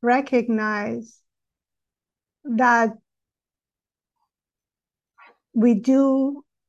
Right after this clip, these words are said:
live in a society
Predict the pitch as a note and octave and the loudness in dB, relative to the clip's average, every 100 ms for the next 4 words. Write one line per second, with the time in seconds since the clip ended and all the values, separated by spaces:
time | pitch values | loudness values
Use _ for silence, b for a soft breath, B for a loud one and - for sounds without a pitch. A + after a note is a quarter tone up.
0 | - A#3 A#3 A3+ A3+ A3 - - - A3 | -4 2 4 4 2 0 -8 -16 -4 0
1 | G#3+ G#3+ G#3 G#3+ C4+ D4+ _ _ _ _ | 0 -2 -4 -6 -8 -12 _ _ _ _
2 | _ _ _ _ _ _ _ _ _ _ | _ _ _ _ _ _ _ _ _ _
3 | B3+ A3 B3 A3+ - A#3 A#3 A3+ A3 - | -6 -4 -2 -4 0 0 2 2 0 -2
4 | A3 A3 A#3+ A#3+ | -4 -4 -6 -8